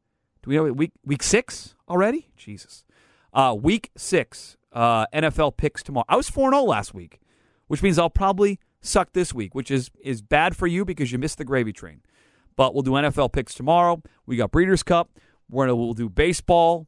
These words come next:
basketball, hockey, all of it in the off season. Looking forward to it. So when you see this logo change tomorrow,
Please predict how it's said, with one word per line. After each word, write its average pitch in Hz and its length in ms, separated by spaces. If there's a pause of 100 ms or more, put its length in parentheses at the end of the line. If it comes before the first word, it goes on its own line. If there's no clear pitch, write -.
basketball, 160 800 (200)
hockey, 170 680 (540)
all 175 260
of 104 80
it 95 160 (180)
in 143 120
the 143 100
off 127 200
season. 113 420 (100)
Looking 143 280
forward 127 340
to 117 180
it. - 120
So 120 160
when 120 220
you 127 80
see 214 220
this 226 200
logo 185 360
change 208 460
tomorrow, 202 500